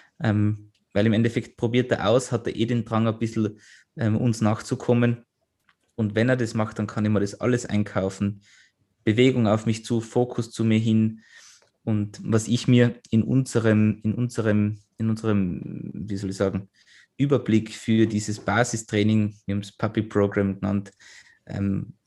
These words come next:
aber im Endeffekt ist es auch für jeden erwachsenen Hund, der neu dazukommt, äh, uns da eben definiert haben, ist dieses passive Fordern. Das heißt, ich hätte gern diesen passiven Bettler eigentlich, der so um Aufmerksamkeit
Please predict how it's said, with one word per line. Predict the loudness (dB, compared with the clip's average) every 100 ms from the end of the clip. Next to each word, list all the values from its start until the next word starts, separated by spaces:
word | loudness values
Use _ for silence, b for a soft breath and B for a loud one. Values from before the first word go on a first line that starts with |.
| -4
aber | 0
im | 2
Endeffekt | 2 0 -2 -6
ist | -8 -6
es | -6
auch | -4
für | -2
jeden | 0 0
erwachsenen | 0 -2 -2 -2 0 0
Hund, | 0
der | 0
neu | 0 0
dazukommt, | -2 -4 -4 -4 -2 -4 -6 b b b b _ -8
äh, | -4
uns | -2 -2 0
da |
eben | 2 2 0 -4 -2
definiert | 2 2 2
haben, | 2
ist | 0 -2
dieses | -4 -4
passive | -4 -4 -4 -6 -6
Fordern. | -2 0 0 0
Das | 0
heißt, | -2 -2
ich | -4
hätte | -4
gern | 0 0
diesen | 0 -2 -4
passiven | -4 -4 -4 -4 -2
Bettler | 0 0 0 -2 -2
eigentlich, | -4 -2 -2 -2 -4 -6 -10 B B B B -2
der | 0
so | 2 4
um | 4
Aufmerksamkeit | 4 2 2 0 -2 -2 -6 -2 -2 -2 -6